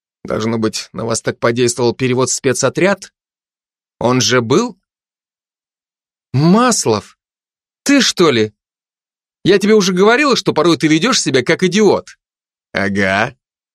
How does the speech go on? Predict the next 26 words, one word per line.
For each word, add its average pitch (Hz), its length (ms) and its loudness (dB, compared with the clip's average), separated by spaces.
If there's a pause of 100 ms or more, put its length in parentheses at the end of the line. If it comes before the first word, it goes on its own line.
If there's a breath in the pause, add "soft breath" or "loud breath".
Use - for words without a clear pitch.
(460)
У 151 80 0
тебя 190 240 2
есть 214 220 0
минута, 208 500 2
чтобы 131 260 -2
рассказать, 147 420 0
для 147 140 -2
чего 143 320 0
звонишь, 117 560 -2 (140 soft breath)
иначе 175 360 2
пеняй 180 400 2
на 185 100 2
себя. 110 460 -4 (480)
Ты 208 80 2
уже 220 280 2
выпустился 151 640 0
из 135 160 -2
центра, 165 380 0
и 117 40 4
я 127 100 2
больше 143 260 0
не 185 80 2
обязана 123 480 0
подтирать 151 560 0
тебе 131 220 -2
сопли 165 460 0